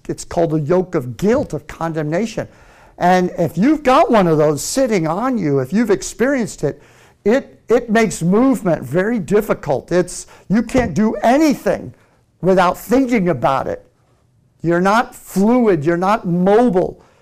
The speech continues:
you're weak under that yoke. When Jesus forgives your sin, you know, we can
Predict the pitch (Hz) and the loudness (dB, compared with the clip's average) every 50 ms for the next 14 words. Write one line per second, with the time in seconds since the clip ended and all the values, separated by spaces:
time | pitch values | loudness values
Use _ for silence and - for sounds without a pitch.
0 | _ _ - 165 180 180 170 143 139 156 214 269 277 247 - - - - - 175 | _ _ -4 0 0 2 0 0 -2 0 0 0 0 0 -4 -10 -16 -6 -2 -2
1 | 170 165 151 147 156 143 151 143 151 - - 151 190 220 214 - - - _ _ | 0 0 0 -2 -2 0 0 -2 -2 -2 -2 0 2 2 2 0 -2 -8 _ _
2 | _ _ - - - - _ _ - 170 165 151 131 - - 233 302 320 330 262 | _ _ -20 -20 -20 -20 _ _ -4 -4 -2 -4 -4 -2 0 0 2 2 2 0
3 | - 339 262 - - - 220 196 156 131 113 131 208 247 277 247 196 190 - 208 | -2 -6 -8 -8 -6 -4 -2 -2 -2 -4 -4 -2 0 0 0 -2 -4 -2 -2 -2
4 | 180 185 - - 285 247 196 165 175 196 202 196 190 190 190 247 247 - - 247 | -2 -2 -2 -2 -2 -2 0 0 0 0 2 2 2 2 2 0 0 0 0 0
5 | 208 170 | 0 -2